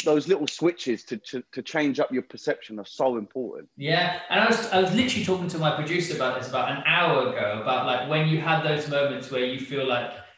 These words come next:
Speaker 2: your mental approach isn't gonna be productive anymore. It's okay just to, like, back off for a tiny second, go for that walk or go and make that, that, that lunch and have an extra hour of lunch and then come back rather than go,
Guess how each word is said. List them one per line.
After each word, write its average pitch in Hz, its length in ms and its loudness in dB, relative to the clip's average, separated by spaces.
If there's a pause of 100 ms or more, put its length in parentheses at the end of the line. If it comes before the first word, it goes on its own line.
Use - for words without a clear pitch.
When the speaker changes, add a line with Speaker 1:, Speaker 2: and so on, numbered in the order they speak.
(140)
Speaker 2:
your 139 260 -2
mental 139 920 -4
approach - 880 0
isn't 139 240 -6
gonna 127 120 -4
be 127 200 -6
productive 151 380 -2
anymore. 113 440 -8 (180)
It's 185 220 0
okay 190 720 2
just - 220 -6
to, 156 100 -6
like, 135 400 -2
back 147 320 0
off 151 320 0
for 127 180 -4
a 127 40 -4
tiny 135 360 -6
second, 127 560 -6
go 170 220 6
for - 160 -4
that 123 320 -2
walk 117 320 -8
or 139 160 -8
go 170 240 2
and - 80 4
make 147 200 0
that, 131 200 -2
that, 131 280 -8
that 131 220 -4
lunch 147 300 -2
and 131 80 -12
have 147 140 -6
an 147 80 -6
extra 151 340 -4
hour 135 240 -2 (140)
of 135 40 -6
lunch 120 300 0 (400)
and 165 100 0
then 180 200 0
come 170 260 -4
back 160 280 0
rather 165 340 2
than 151 100 -2
go, 143 360 2